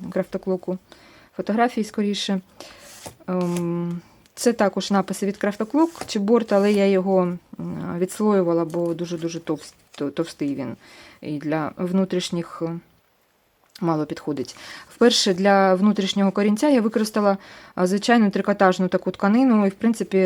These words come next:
нормально, непогано вона тримається, і, ну, в принципі, можна, можна використовувати.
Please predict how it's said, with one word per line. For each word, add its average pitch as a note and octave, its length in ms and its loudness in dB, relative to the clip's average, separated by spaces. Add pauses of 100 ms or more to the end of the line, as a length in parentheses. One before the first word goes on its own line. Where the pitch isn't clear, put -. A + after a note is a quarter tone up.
(180)
нормально, F3+ 480 2
непогано F#3 580 -2 (400)
вона F3 240 -4
тримається, F3+ 680 0
і, D#3+ 400 -6
ну, G3 100 -2
в - 260 -12
принципі, E3+ 380 -8
можна, F3 380 -4
можна G#3 340 2
використовувати. E3+ 800 -6